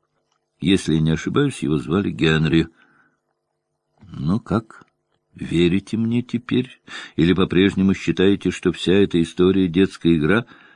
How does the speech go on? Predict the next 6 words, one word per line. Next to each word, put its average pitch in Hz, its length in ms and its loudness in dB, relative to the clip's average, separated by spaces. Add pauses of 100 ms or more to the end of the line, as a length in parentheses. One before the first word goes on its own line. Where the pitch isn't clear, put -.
(180)
где 76 260 0
все 110 640 2
мы 120 300 4
поём 92 500 2
весёлые 98 540 2
песенки? 165 600 -4